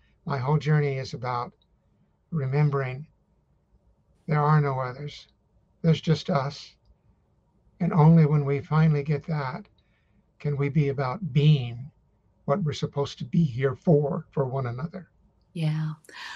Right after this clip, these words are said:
Speaker 2: Gosh, Charles, your journey has been such a, a rich one. And I've had the, the blessing of hearing you share your story in public and seeing, um,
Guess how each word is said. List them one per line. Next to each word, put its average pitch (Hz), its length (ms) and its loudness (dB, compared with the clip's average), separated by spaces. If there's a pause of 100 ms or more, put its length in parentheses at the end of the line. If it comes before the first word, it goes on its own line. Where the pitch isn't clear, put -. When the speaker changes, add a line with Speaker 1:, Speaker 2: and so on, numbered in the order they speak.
(320)
Speaker 2:
Gosh, 175 500 0
Charles, 175 500 2
your 185 120 6
journey 185 440 4
has 160 200 -4
been 156 480 -2 (540)
such - 380 -4
a, 147 300 0 (200)
a 139 140 -2
rich 151 480 0
one. 143 480 0
And 160 340 2 (400)
I've 170 420 6 (200)
had 156 300 -6
the, 151 300 -4 (200)
the 156 160 -12 (220)
blessing 156 640 -2
of 147 320 -10 (260)
hearing 254 480 4
you 160 140 -2
share 190 340 0
your 165 240 -2
story 151 500 -6
in 143 100 -8
public 165 520 0
and 147 140 -2
seeing, 170 840 2 (680)
um, 143 600 -2